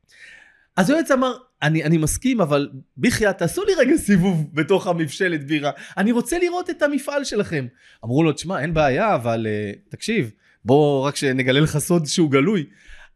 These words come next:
ה-, המפעל שלנו זה בדיוק אותו מפעל אם תלך לכל מפעל אחר. לא משנה איזה חברה מייצרת בירה, זה בדיוק אותו מפעל, אותה מכונות, אותו תהליך, זה הכל אותו דבר. ההבדל היחידי קצת בטעם, כי זה שם קצת יותר חומר מזה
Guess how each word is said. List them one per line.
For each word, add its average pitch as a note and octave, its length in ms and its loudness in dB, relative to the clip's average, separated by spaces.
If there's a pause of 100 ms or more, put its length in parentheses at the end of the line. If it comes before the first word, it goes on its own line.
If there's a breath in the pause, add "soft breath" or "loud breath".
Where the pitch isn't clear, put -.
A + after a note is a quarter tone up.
ה-, C3 280 -2
המפעל D3 480 2
שלנו A#3+ 460 -4
זה D3+ 140 2
בדיוק A3 280 0
אותו G#3 220 0
מפעל G#3 360 0
אם B3+ 120 4
תלך G3+ 240 2
לכל G3+ 260 0
מפעל G3+ 320 0
אחר. E3+ 300 -6 (260 loud breath)
לא G3+ 120 4
משנה B3+ 260 2
איזה A3 260 -4
חברה F3 540 -4
מייצרת F3 540 -2
בירה, A#3 360 -2 (340 soft breath)
זה C#3+ 200 4
בדיוק C4 400 2
אותו C4+ 220 2
מפעל, D4 360 -2
אותה A#3 280 2
מכונות, A3 720 -4
אותו G3+ 220 -2
תהליך, A3+ 540 0 (240 soft breath)
זה F3+ 200 0
הכל D#4 300 2
אותו C#4+ 200 0
דבר. B3+ 200 0
ההבדל B3+ 420 0
היחידי F4+ 360 -2
קצת C4 300 0
בטעם, B3+ 480 -2 (260 soft breath)
כי F#3+ 100 -2
זה G#3 160 2
שם A3 240 0
קצת A3 260 -8
יותר G#3+ 240 -6
חומר A3+ 320 -6
מזה A3+ 220 -6